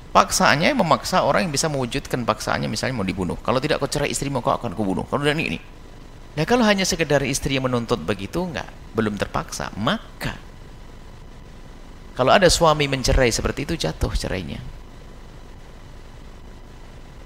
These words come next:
Maka hati-hati kepada semua kaum pria, jangan main kalimat cerai. Ini yang pertama.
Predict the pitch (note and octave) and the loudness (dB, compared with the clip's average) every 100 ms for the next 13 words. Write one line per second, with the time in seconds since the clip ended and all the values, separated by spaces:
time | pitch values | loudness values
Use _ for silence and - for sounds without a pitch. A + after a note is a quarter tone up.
0 | - - - - - - - - - A2 | -16 -16 -16 -16 -16 -16 -16 -16 0 0
1 | A#2 C#3 B2+ C3+ B2 A2 G2+ G#2 C3 B2+ | 4 4 4 4 0 2 0 0 0 0
2 | G2+ F#2+ F#2 F#2+ - A#3+ - - - - | 2 0 0 0 -2 -4 -14 -16 -16 -16
3 | - - A#2+ A#2+ B2+ E3 C#3+ G2+ F#2+ F#2+ | -16 -4 0 0 2 0 0 -2 -2 -4
4 | - F2+ - - - - - - - - | -6 -8 -10 -14 -16 -16 -16 -16 -16 -16
5 | - - - - - - - - - - | -16 -16 -16 -16 -16 -16 -16 -16 -16 -16
6 | - - - - - - - - - - | -16 -16 -16 -16 -16 -16 -16 -16 -16 -16
7 | - - - - A2 A2 F2+ E2 E2 - | -16 -16 -16 -4 2 4 2 0 -4 -6
8 | - | -10